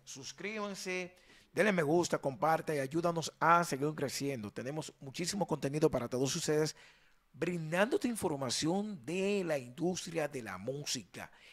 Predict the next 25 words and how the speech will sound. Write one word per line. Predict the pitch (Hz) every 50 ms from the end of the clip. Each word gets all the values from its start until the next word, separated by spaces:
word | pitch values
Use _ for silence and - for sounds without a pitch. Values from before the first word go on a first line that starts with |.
| - _ _
información | 185 190 190 - - 170 165 151 143 127 110 - 139 139 127
que | - 160 170
es | 160
de | 160 147
cierto. | - - 185 185 156 - - - 98 - - - - _ _ - - - _ _
Por | - 131 -
cierto, | - - - 143 135 117 - - 135 - - _ _ _ _ _ - - - - - - - - _ _ _ _ _ _ _ 107
The | 143 135
Grammy, | 104 123 160 170 170 156 143 147 175 - - _ _ _ _
en | 113 110
la | 110 104
Academia | 101 - 110 107 127 139 151 151
de | 151 143
la | 143
Grabación, | 143 143 139 135 147 151 151 - 147 143 143 - - - - _ _ -
ya | 107 107 131 139 143 147 - - - -
tenía | - 143 139 131 143 151 147 143
para | - 143 139 139 143
hoy, | 143 139 127
el | 120 131
último | 135 135 151 147 147 147
día, | 147 139 139 135
para | - 147 131 135 131 135
usted | - 113 107 - - 151 147 147
renovar | - 147 147 143 139 139 131 123 117 127 147 165 185 220 277 -